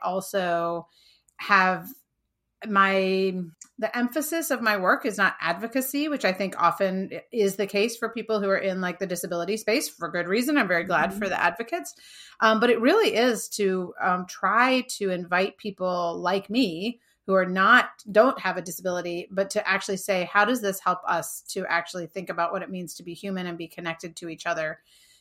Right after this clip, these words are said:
Speaker 1: even more?" And so that was part of the process, was even literally asking the question, "Should disability be in the tagline? Um, is that gonna be the center point?" And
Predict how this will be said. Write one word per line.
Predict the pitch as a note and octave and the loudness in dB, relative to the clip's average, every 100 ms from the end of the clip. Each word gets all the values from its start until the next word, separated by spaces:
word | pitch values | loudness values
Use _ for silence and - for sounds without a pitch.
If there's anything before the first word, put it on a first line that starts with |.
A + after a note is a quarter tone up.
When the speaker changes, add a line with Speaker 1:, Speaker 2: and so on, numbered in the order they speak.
| - | -6
Speaker 1:
even | G#3+ F#3 F3 | -2 0 0
more?" | F#3 F#3+ D3 C3+ - - | 0 0 2 2 0 -2
And | A3+ - | -2 2
so | A3+ A3 G#3+ G#3 G3 _ _ _ - | 8 8 8 4 0 _ _ _ -6
that | G3+ D#4 | 4 6
was | E4+ | 6
part | - A#3 A3+ | 6 8 8
of | |
the | G#3+ | 4
process, | F#3 F3 F#3 A#3+ B3 | 2 2 4 2 2
was | G3 F#3 | -4 -4
even | A3+ F#3+ F#3 | -2 0 2
literally | G3+ G#3 F#3+ F#3+ - | 4 6 6 4 4
asking | F3 - F3+ | 2 2 -8
the | F3 | -2
question, | F#3 F3+ E3+ D#3 | -2 -2 -6 -8
"Should | - E3+ | -8 -4
disability | F#3+ F#3+ F3 G3+ F#3+ F3 E3+ | -2 -2 2 4 4 2 -2
be | F3 F3 F#3 | -2 -4 -4
in | F3 | -4
the | E3+ | -4
tagline? | E3 D#3+ F3 E3+ A#2 C#3+ F#3 G3+ | 0 0 0 -2 -4 -6 -6 -2
Um, | F#3+ F3+ F3+ | 0 0 -4
is | G3 D#3+ | -6 0
that | E3 F3 | -2 -2
gonna | F3+ | -6
be | F3 | -4
the | E3+ | -6
center | - E3+ F3 | -4 -4 -4
point?" | E3+ D#3+ E3+ - | -6 -8 -8 -4
And | G#3 F#3 | -2 -2